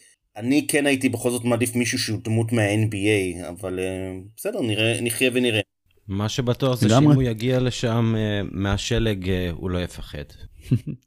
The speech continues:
Speaker 3: טוב, אז, אה, בעקבות הפיטורין האלה ובעקבות המינוי, אה, חשבנו לפני הפודקאסט כזה, ואמרנו, אה, שנעשה פרויקט קטן של, אה, כל אחד ייקח קבוצה משלו,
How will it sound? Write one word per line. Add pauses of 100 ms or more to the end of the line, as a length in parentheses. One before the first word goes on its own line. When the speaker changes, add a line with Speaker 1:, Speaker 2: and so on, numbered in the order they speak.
(300)
Speaker 3:
טוב,
אז,
אה,
בעקבות
הפיטורין
האלה (440)
ובעקבות
המינוי,
אה,
חשבנו
לפני
הפודקאסט
כזה, (500)
ואמרנו,
אה, (360)
שנעשה (840)
פרויקט
קטן
של,
אה, (360)
כל
אחד
ייקח
קבוצה
משלו,